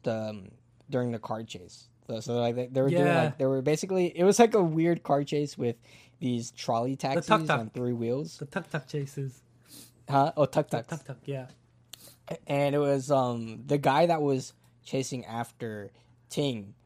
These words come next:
Speaker 1: and then Ting, like, hits the brake, and then the, the tuk-tuk, like, flies
Speaker 2: Yeah,
Speaker 1: over
Speaker 2: it
Speaker 1: his.
Speaker 2: flies.
Speaker 1: And it falls into, like, the alleyway, but there are
Speaker 2: The
Speaker 1: people,
Speaker 2: people
Speaker 1: like,
Speaker 2: down there.
Speaker 1: eating and sitting around there,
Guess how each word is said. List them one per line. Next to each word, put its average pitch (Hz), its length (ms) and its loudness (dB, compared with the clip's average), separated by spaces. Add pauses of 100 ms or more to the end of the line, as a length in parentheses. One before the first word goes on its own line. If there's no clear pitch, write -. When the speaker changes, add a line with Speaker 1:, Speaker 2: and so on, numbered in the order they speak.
(240)
Speaker 1:
and 131 120 -2
then 123 140 0
Ting, 131 240 -4
like, 117 240 -4 (100)
hits - 340 -6
the 139 100 -4
brake, 127 420 -8 (360)
and 123 120 -4
then 123 160 -2
the, 117 140 -2 (160)
the 120 100 -6
tuk-tuk, - 520 -4
like, 107 220 -6
flies 151 340 -2
Speaker 2:
Yeah, 165 200 4 (240)
Speaker 1:
over 151 100 2
Speaker 2:
it - 40 -2
Speaker 1:
his. 147 120 -4
Speaker 2:
flies. 143 500 0
Speaker 1:
And 165 100 4
it 160 120 2
falls 180 420 10
into, 196 200 2
like, 180 220 4
the - 180 -2
alleyway, 185 640 2 (320)
but 160 140 0
there 214 120 8
are 285 180 10
Speaker 2:
The - 260 2
Speaker 1:
people, 247 40 0 (200)
Speaker 2:
people 294 160 6
Speaker 1:
like, - 100 6
Speaker 2:
down 254 260 10
there. 254 100 10
Speaker 1:
eating 196 220 4
and 165 120 2
sitting 190 480 2
around 151 440 2
there, 214 240 2